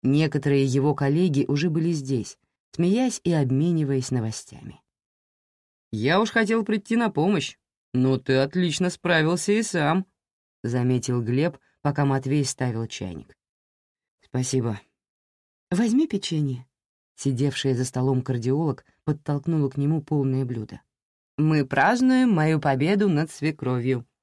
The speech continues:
Наконец-то смирилась с тем, что после декрета я снова хирург,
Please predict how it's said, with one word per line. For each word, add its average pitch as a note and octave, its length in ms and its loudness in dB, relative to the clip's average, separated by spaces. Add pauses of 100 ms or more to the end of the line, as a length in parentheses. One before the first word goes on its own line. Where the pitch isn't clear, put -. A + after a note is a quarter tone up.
(320)
Наконец-то F#3 520 2
смирилась F3+ 560 2
с - 60 -16
тем, G3 260 2
что D#3 320 0
после D#3+ 320 -2
декрета D#3 460 0
я C#3+ 140 2
снова D3 300 2
хирург, D3+ 560 0